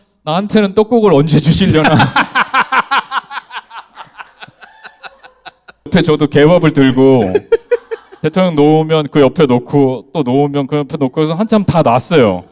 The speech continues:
그리고 또 이제 맛있게 먹는 걸 또 대통령 되게 흐뭇하게 한참을 쳐다보셔요. 난 이제 배가 고프고. 그래서 이제 대통령 보면서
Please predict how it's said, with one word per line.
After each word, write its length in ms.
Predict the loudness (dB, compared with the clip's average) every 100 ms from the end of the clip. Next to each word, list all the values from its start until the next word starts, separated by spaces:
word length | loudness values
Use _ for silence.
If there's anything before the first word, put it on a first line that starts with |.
| -2 0 -2
그리고 180 | 0 0
또 140 | 0 -2
이제 320 | -2 -4 -4 -2
맛있게 320 | -2 0 0
먹는 280 | 0 0 0
걸 140 | 0
또 100 | 0
대통령 340 | -2 -2 -2 -2
되게 180 | -2
흐뭇하게 480 | 0 -2 -2 -2 -2
한참을 640 | -2 -4 -8 -10 -6 -6 -4
쳐다보셔요. 800 | -2 0 0 -2 -4 -6 -8 -12 _ _ _ _
난 140 | -2 -2
이제 100 | 0
배가 220 | 0 0
고프고. 600 | 0 -2 -4 -4 -8 -12 -20 -20 -20 _ _ _ _ _ _ _ _ _ _
그래서 180 | 0 2
이제 80 | 2
대통령 360 | 0 0 -2 -2
보면서 320 | -2 -4